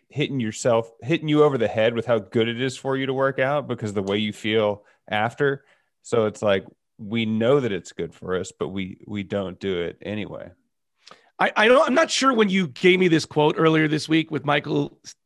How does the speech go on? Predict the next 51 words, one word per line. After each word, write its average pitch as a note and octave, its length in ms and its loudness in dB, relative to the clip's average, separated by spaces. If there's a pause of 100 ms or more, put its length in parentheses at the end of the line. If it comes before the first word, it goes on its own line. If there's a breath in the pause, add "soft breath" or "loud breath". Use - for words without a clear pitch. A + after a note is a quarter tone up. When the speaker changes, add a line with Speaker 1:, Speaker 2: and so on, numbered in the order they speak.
Speaker 2:
Easter D#3 420 -2
in C3+ 100 -8
this B2+ 160 -4
book, D3+ 260 0
if C3+ 80 -8
you D3+ 100 -2
knew F3 220 4
that E3 100 4
I D#3+ 60 4
was C3+ 120 -2
gonna D3 140 -4
get C#3+ 160 -2
so C#3+ 140 0
excited C#3 380 -2
about D3 220 4
it. C#3+ 180 -2 (580 soft breath)
I E3+ 80 0
have F3+ 100 0
this E3+ 120 0
tradition F3 640 2
in D3+ 120 0
the D3 80 2
middle D#3+ 220 4
of C#3+ 40 0
the C#3 60 -4
week, E3+ 220 2
I D3 160 2
have D3 100 -2
to C3 60 -14
drop C#3 240 2
a B2+ 40 -6
kid C#3+ 180 0
off C3+ 180 0
at G#2+ 80 -10
soccer C#3 240 0
practice. B2+ 420 -6
It's B2+ 200 -10
near D3 180 0
the B2+ 100 -8
beach. D#3 560 -6 (280 soft breath)
Speaker 1:
At - 40 -16
Speaker 2:
So D3+ 80 -2
I D3 40 2
Speaker 1:
the - 20 0
Speaker 2:
usually C#3 220 -2
Speaker 1:
pool? C3+ 180 0
Speaker 2:
go B2 40 -12
run. D3+ 180 -4 (420)
Uh, E3 400 4
<laughs> D#3 140 0 (1000 loud breath)
Uh, D#3+ 240 4